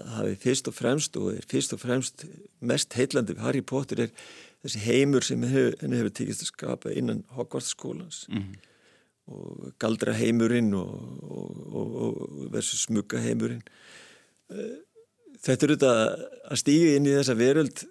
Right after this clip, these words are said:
Speaker 1: er auðvitað einstakt og, og henni hefur tekist á svo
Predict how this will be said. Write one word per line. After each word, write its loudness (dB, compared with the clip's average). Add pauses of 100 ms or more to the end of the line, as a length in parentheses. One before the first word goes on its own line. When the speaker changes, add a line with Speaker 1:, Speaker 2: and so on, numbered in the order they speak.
(140)
Speaker 1:
er 4
auðvitað 4 (300)
einstakt 0
og, 2
og 0
henni 4
hefur 6
tekist 2 (960)
á -2
svo 2